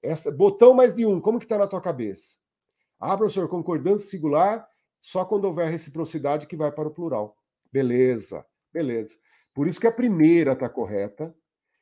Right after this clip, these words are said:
mas o orador falou sobre desafios, e a u-, a última, a segunda, tá erradíssima,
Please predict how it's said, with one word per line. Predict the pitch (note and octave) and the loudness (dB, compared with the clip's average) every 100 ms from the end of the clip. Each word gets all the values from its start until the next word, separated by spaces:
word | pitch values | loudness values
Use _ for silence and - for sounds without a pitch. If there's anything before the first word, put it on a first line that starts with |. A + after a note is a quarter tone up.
| _ | _
mas | A#2 D3+ F3 | -2 0 0
o | E3+ | 0
orador | E3 C#3+ C3+ C3+ | 0 0 0 -4
falou | C#3+ B2+ C3+ | -2 -2 -2
sobre | C3+ B2 A2+ | -4 -8 -8
desafios, | F#2 G#2 - G2+ A2 C3 - _ _ _ _ _ _ _ _ _ - | -8 -8 -8 -14 -14 -14 -20 _ _ _ _ _ _ _ _ _ -6
e | G3 A#3+ | 0 6
a | A3 | 8
u-, | E3+ E3+ G#3 A#3+ D#3+ | 6 2 0 -2 0
a | |
última, | D3+ F#3+ C#4 C4+ C3 A2+ | 2 2 0 -2 -4 -4
a | |
segunda, | - A2+ D#3+ C4+ G3 | -6 -4 -2 0 -2
tá | - F3 | -2 -4
erradíssima, | E3 A3+ D#3 A#3 B3 - A2+ F2 | -4 -6 -6 -6 -6 -10 -12 -14